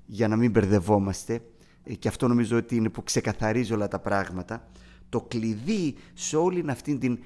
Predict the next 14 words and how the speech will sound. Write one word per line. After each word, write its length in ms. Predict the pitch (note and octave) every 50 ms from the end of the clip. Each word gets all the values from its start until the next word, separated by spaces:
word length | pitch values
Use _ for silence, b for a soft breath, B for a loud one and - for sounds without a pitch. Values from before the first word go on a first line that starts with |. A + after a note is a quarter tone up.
| B B
εξουσία, 720 | B A#2+ A2 - - - - A2+ - - - - E3+ D3+ B2+
αν 120 | A2 G2 - -
θέλετε, 500 | - G2 F2+ F2+ F2+ F2 - A#2 A#2+ A#2 B B B B
είναι 180 | B C#3 D3+ D3
η 40 | C#3+
τελευταία 500 | C#3+ C#3 A#2 A2+ - - - D3 C3+ B2
φράση 420 | - - B2+ A#2+ A#2 A#2 - -
στο, 160 | - - A#2 G#2 - -
στο 180 | - - - A#2+
εδάφιο 380 | G#2+ F#2+ A#2 A2+ - - G#2+ G#2
είκοσι, 480 | G#2 G#2 F#2 - - D#2+ - - - - b b b b b b b b _ -
ότι 460 | - A#2 A2+ A2 - - G#2+ G2+ F2+ b b b b b b b b _ _ _ _ _ _
αυτό 380 | - - - - - - - D#3+
γίνεται, 720 | D3 B2 A2+ B2+ D#3 D3+ C3 A2+ G2 - - F2+ D#2+